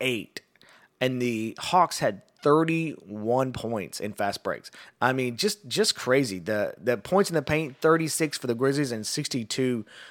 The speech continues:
for, for the Hawks, excuse me. And, and just, I mean, I just don't understand how, how you can go.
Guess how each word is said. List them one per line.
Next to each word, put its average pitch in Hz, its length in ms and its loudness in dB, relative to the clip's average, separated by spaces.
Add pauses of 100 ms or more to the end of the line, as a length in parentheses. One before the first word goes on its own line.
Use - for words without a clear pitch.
(100)
for, 139 400 4 (520)
for 151 240 2
the 110 80 2
Hawks, 107 340 2
excuse 110 320 -4
me. 90 200 -8
And, 120 300 -4
and 117 240 -6
just, 131 260 -4 (1200)
I 147 60 4
mean, 151 260 2 (200)
I 160 100 2
just 185 140 -2
don't 226 120 6
understand 190 320 2
how, 151 220 6
how 143 200 4
you 165 160 0
can 147 160 -6
go. 131 400 6